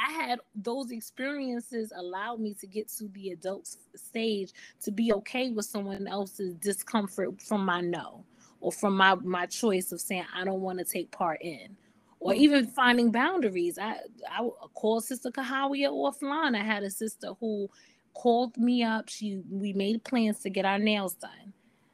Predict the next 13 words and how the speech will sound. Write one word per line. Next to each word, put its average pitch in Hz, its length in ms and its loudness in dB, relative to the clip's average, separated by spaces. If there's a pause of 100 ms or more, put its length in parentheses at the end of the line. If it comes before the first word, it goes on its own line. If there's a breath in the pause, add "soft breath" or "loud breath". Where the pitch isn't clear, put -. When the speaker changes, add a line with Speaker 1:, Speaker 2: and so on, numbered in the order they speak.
(100)
Speaker 1:
Set 196 360 2
a 214 60 0
s-, - 220 -4
specific 240 680 -2
time. 240 340 2
We 196 80 4
were 175 40 2
supposed 180 300 -4
to 196 60 -4
go 190 200 0
get 185 180 -2
it 180 120 -6
done. 156 280 -6